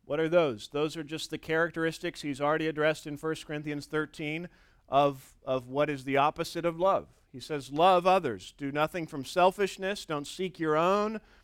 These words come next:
or from empty conceit. Don't be proud and boastful, but with humility of mind, regard one another as more important than yourselves.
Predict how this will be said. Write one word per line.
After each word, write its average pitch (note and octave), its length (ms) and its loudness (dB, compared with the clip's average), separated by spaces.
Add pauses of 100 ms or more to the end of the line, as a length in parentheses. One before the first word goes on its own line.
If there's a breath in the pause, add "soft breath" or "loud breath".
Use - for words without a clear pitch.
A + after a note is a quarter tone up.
(240 soft breath)
or C3 140 -2
from C#3 220 -2
empty E3+ 300 -2
conceit. E3 600 -2
Don't D3 220 -4 (220)
be B2+ 160 -6
proud D#3+ 680 4
and A#2+ 140 -6
boastful, E3 540 0
but D#3+ 200 4
with D#3+ 200 0
humility G#3 720 4
of G3 120 0
mind, D3 640 0 (380 soft breath)
regard E3+ 840 6
one F3 240 2
another D#3 500 0
as C#3+ 260 0
more D#3 320 2
important D3 600 -4
than C3 180 -6
yourselves. C3+ 840 -2